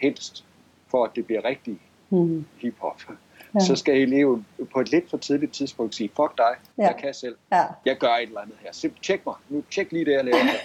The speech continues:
Speaker 1: Jeg er så vild."
Speaker 2: <laughs> Ja.
Speaker 1: Øh, og, og, og det, det der, det er der jo en kæmpe energi, man får videreformidlet
Speaker 2: Det er
Speaker 1: på
Speaker 2: der.
Speaker 1: den
Speaker 2: Og det er, og, og det er så fedt at høre dig sige det, fordi jeg, jeg er ikke så poli-, så hip-hop-politi,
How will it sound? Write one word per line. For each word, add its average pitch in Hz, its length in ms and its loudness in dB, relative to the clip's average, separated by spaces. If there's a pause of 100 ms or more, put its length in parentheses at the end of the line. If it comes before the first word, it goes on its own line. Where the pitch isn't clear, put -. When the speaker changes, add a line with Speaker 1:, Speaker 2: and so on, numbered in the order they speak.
Speaker 1:
Jeg 480 100 0 (140)
er 403 60 -2
så - 140 -14
vild." - 180 -12
Speaker 2:
<laughs> 415 800 -6
Ja. 220 220 2 (200)
Speaker 1:
Øh, 247 160 -2 (1300)
og, 131 240 0
og, 127 120 -4 (240)
og 123 200 -4
det, 143 120 2 (120)
det 151 100 4
der, 151 160 4
det 139 160 -2
er 143 60 0
der 156 80 -4
jo 147 60 -4
en 131 80 -6
kæmpe 151 340 -8
energi, - 320 -20 (220)
man 107 260 -2
får 113 160 0
videreformidlet 123 580 0
Speaker 2:
Det - 80 -14
er - 40 -8
Speaker 1:
på - 60 -6
Speaker 2:
der. 107 120 -4
Speaker 1:
den - 100 -10
Speaker 2:
Og 185 180 -6
det 214 220 -2
er, 190 140 0
og, - 180 -6 (140)
og 202 60 -6
det 196 80 -12
er 220 60 -4
så 220 140 -14
fedt - 200 -4
at 233 100 -2
høre 208 180 -4
dig - 80 -10
sige 214 200 -10
det, 220 100 -8
fordi 202 220 -10
jeg, 202 100 -6 (160)
jeg 214 100 -4
er 208 40 -2
ikke 214 140 -4
så 262 80 -8
poli-, 247 320 -14
så 208 220 -10
hip-hop-politi, 196 800 -12